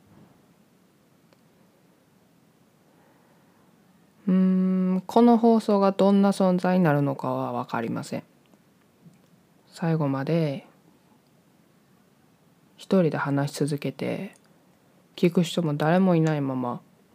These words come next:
終わることだって十分にありえます。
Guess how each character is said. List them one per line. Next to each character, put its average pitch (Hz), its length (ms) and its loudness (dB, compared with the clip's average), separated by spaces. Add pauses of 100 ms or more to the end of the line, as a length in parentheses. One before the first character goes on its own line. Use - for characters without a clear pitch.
(140)
終 147 100 0
わ 147 120 4
る 139 120 0
こ 135 100 -4
と 135 140 -12
だ - 80 -10
っ - 60 -14
て 123 120 -12
十 143 240 -6
分 156 220 -2
に 127 120 -6
あ 120 120 -8
り 135 80 -10
え 131 80 -8
ま 135 160 -10
す。 - 180 -20